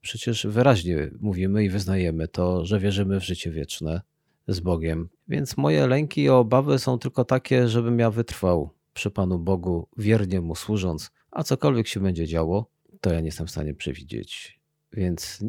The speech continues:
nie wiem, jakie mają chrześcijanie obawy. Może to jest dobry pomysł, aby zrobić jakąś sondę na stronie radia i zapytać się albo na profilu na Facebooku, jakie obawy mają nasi słuchacze w związku z nadchodzącym rokiem.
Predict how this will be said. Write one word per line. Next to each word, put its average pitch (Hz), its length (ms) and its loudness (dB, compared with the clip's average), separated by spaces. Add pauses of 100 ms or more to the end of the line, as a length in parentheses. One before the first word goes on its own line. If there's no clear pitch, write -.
nie 196 140 2
wiem, 80 180 -2
jakie - 240 -6
mają 73 340 -4
chrześcijanie - 560 -6
obawy. 78 320 0
Może 117 180 2
to - 80 0
jest 104 100 2
dobry 117 200 4
pomysł, 110 360 2
aby 107 160 4
zrobić 98 280 2
jakąś 101 280 -4
sondę 180 340 4
na 71 120 -4
stronie 76 380 -4
radia 73 400 -4 (260)
i 120 100 -2
zapytać 92 500 -4
się 80 280 -2
albo 85 300 0
na 82 440 -2 (100)
profilu 80 400 -4
na 73 80 -6
Facebooku, 82 560 -6 (400)
jakie 92 480 -2
obawy 78 500 -4 (280)
mają 82 420 -4
nasi 78 440 -6
słuchacze - 760 -6
w 131 60 -8
związku 82 360 -6
z - 80 -8
nadchodzącym 78 920 -6 (460)
rokiem. - 340 -8